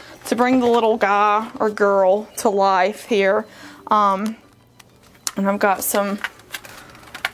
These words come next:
uh, silicone earplugs to put in. Oh my goodness. So I wanna try to do brown eyes if I have any left. I don't know if I do actually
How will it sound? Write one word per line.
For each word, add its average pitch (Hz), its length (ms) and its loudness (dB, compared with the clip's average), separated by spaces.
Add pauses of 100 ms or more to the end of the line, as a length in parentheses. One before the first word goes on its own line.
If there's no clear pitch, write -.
(360)
uh, 185 380 2
silicone 208 540 0
earplugs 196 840 0
to 202 320 2 (220)
put 226 240 0
in. 208 320 2
Oh 214 180 0
my 208 220 0
goodness. 208 500 0 (320)
So 214 140 0
I - 20 0
wanna 277 240 2
try 247 220 0
to 233 80 -4
do 214 160 2
brown 202 420 0
eyes 202 300 0
if 208 120 -8
I 208 60 0
have 208 320 0
any 202 160 -6
left. 196 500 0
I - 120 -4
don't - 220 -8
know 208 160 2
if - 120 -6
I 185 80 -2
do 175 480 0
actually 175 680 0